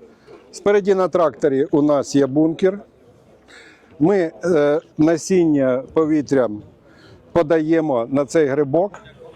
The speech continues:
І далі по цим шлангам разом з повітрям подаємо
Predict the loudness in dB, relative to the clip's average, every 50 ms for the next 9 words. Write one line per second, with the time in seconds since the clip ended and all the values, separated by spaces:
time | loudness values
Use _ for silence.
0 | -20 -20 -20 -20 _ _ -20 -10 -4 -2 -2 0 0 0 0 0 -2 -4 -2 0
1 | 0 0 0 -4 -10 -6 -4 -4 -4 -2 -2 0 0 0 -2 -2 -2 0 0 0
2 | 0 -2 -4 -2 -2 -2 0 0 -2 -2 -4 -6 -2 -2 0 0 0 -2 0 0
3 | -2 -2 -2 -4 -4 -2 0 0 0 0 0 -2 0 0 0 0 -2